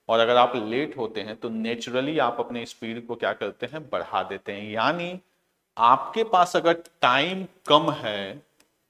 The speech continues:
तो आप अपनी स्पीड को क्या करते हैं भाई? बढ़ा देते हैं। क्लियर? ये डेली लाइफ में होता है। और अगर आपके पास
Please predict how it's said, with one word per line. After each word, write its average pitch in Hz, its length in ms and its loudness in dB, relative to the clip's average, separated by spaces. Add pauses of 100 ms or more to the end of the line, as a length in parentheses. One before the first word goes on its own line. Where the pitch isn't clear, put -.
(960)
तो - 200 -4
आप 123 320 6
अपनी 131 360 -4
स्पीड 120 500 -10
को 117 120 -8
क्या 110 240 0
करते 107 380 -10
हैं 110 220 -12
भाई? 127 240 -6 (680)
बढ़ा 101 580 -10
देते 98 280 -12
हैं। - 200 -16 (120)
क्लियर? 170 280 2
ये 143 120 0
डेली 120 320 -2
लाइफ 131 300 0
में 135 80 -2
होता 131 280 0
है। 135 80 2
और 135 240 0
अगर 202 260 4
आपके 190 280 4
पास 180 260 4